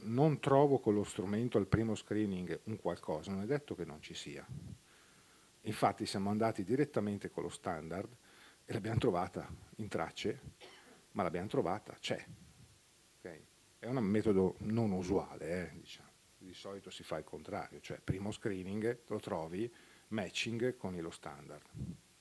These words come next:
Però, eh, vado un po' oltre.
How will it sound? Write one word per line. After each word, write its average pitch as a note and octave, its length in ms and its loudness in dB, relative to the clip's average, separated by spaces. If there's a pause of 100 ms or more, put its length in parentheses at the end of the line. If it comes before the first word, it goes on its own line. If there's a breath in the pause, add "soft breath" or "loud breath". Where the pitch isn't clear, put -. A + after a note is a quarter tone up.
(680)
Però, G2+ 260 -4 (2500 loud breath)
eh, B2 800 6 (680 loud breath)
vado F#2+ 220 -6
un A#2 100 -6
po' C3+ 120 -4
oltre. D#3+ 520 0